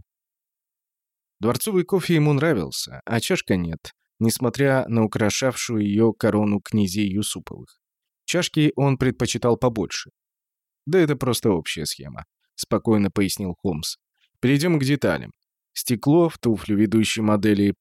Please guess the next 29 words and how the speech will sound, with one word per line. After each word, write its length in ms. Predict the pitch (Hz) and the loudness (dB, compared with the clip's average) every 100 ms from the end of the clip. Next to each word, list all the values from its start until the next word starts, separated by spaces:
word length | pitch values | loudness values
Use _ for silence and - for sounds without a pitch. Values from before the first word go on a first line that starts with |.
| _ _ | _ _
подложили 540 | 113 104 123 123 170 165 | -2 2 2 2 2 2
накануне 580 | 147 131 113 127 131 | 2 2 2 2 2
вечером. 480 | 107 73 - - - - _ _ - | 0 -2 -6 -12 -16 -16 _ _ -4
Вероятно, 540 | 101 123 175 - 151 | 0 2 2 2 2
в 20 | |
этот 260 | 147 147 127 | 2 0 0
момент 360 | 131 135 147 - | 2 2 0 0
преступник 680 | 123 107 151 - 135 - - | 0 0 -2 0 -2 -2 -2
поранился. 760 | 127 135 143 82 65 - - - _ _ _ _ _ - | 0 2 0 -2 -6 -10 -10 -20 _ _ _ _ _ -2
На 140 | 101 | 0
полу 280 | 117 123 156 | 2 4 6
я 180 | 123 113 | 4 2
обнаружил 520 | 110 127 135 127 113 | 2 0 2 0 0
каплю 380 | - 123 131 117 | 0 -2 2 2
засохшей 580 | 113 107 131 - 117 | 2 -2 -4 -4 -8
крови. 400 | 107 120 101 - - _ _ _ _ _ _ | -2 0 0 -4 -18 _ _ _ _ _ _
Уверен, 460 | 156 147 147 123 107 | 2 4 4 4 2
что 280 | - 120 104 | 0 2 4
если 420 | 98 107 - 107 | 4 2 2 0
снять 360 | - 120 107 | 0 0 0
бинт 300 | 82 120 110 | 2 2 2
с 80 | - | 0
вашей 360 | 92 95 - 85 | 0 0 0 -4
руки, 380 | 90 - 156 160 _ _ _ _ - | -4 -4 -4 -6 _ _ _ _ -4
под 200 | 104 95 | -2 2
ним 160 | 160 147 | 2 2
обнаружится 640 | 113 113 123 113 107 107 | 2 0 2 0 -2 -4
характерная 640 | - 92 82 92 80 82 78 | -2 -2 -2 -4 -2 -2 -4
рана. 300 | 64 - | -6 -8